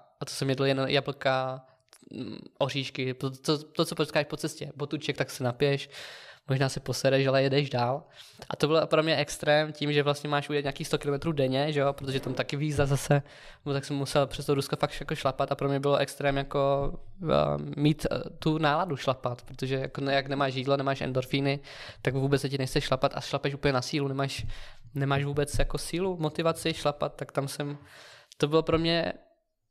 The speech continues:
hrozné, ale viděl jsem, že to je příjemné z toho důvodu, že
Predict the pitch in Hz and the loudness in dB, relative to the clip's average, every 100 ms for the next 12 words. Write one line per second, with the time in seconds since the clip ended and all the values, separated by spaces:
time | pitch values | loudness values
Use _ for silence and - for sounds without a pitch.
0 | _ 139 143 131 131 127 131 - 143 143 | _ 2 4 4 4 4 4 6 6 6
1 | 143 151 143 160 156 - 135 135 139 143 | 4 2 0 0 0 2 4 6 4 2
2 | - 147 143 139 143 143 143 143 139 139 | 4 4 6 4 4 4 4 4 4 4
3 | 139 | 2